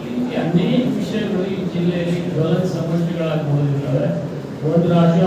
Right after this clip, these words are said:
ಅವರು ಒಂದು ಕನಸು ಇಟ್ಕೊಂಡಿದ್ದಾರೆ, ಆರ್ ಎಸ್ ಬಂದ್ರೆ ಹತ್ತು ಯೋಜನೆಗಳಿಗೆ ಆದ್ಯತೆ ಕೊಡ್ತೀನಿ ಅಂತಕ್ಕಂಥದ್ದು. ಅದರಲ್ಲಿ ಇನ್ನೊಂದು ಎಂ ಬಿ ಪಾಟೀಲ್ ಹೇಳಿದ್ರು, ಅದರಲ್ಲಿ ತ್ರೀ, ಆರ್ಟಿಕಲ್ ತ್ರೀ ಸೆವೆಂಟಿ ಒನ್ ಅಲ್ಲಿ ಬಿಜಾಪುರ ಸೇರಿಸ್ಬೇಕು ಅಂತಕ್ಕಂಥದ್ದು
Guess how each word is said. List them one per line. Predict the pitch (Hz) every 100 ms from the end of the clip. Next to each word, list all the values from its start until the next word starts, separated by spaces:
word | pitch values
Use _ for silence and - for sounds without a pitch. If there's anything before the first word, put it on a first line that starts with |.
| 175
ಅವರು | 170 170 170 170 175 175 170 165 - - - - 160 165
ಒಂದು | 180 185 180 175 170 170 - - - -
ಕನಸು | 185 214 - 185
ಇಟ್ಕೊಂಡಿದ್ದಾರೆ, | - 170 165 151 143 139 135
ಆರ್ | 139 165
ಎಸ್ | 165 -
ಬಂದ್ರೆ | 151 151 170 160 156 - - - -
ಹತ್ತು | 175 170 - 180
ಯೋಜನೆಗಳಿಗೆ | 175 175 185 185 170 160 170 156
ಆದ್ಯತೆ | 151 170 165 165 151
ಕೊಡ್ತೀನಿ | 147 147 143
ಅಂತಕ್ಕಂಥದ್ದು. | 139 135 - 143 - 170 170
ಅದರಲ್ಲಿ | 170 170 170
ಇನ್ನೊಂದು | 170 180 180 175 170 160 - - - - -
ಎಂ | 147 170 170
ಬಿ | 185
ಪಾಟೀಲ್ | 185 170 165 165
ಹೇಳಿದ್ರು, | 160 175 180
ಅದರಲ್ಲಿ | 180 170 170 165 -
ತ್ರೀ, | 196 - -
ಆರ್ಟಿಕಲ್ | - 170 190 185
ತ್ರೀ | - 208
ಸೆವೆಂಟಿ | 202 190 185 185
ಒನ್ | 185 180
ಅಲ್ಲಿ | - -
ಬಿಜಾಪುರ | 165 180 175 175 -
ಸೇರಿಸ್ಬೇಕು | 170 170 - 170 170 -
ಅಂತಕ್ಕಂಥದ್ದು | 160 156 156 156 - 160 -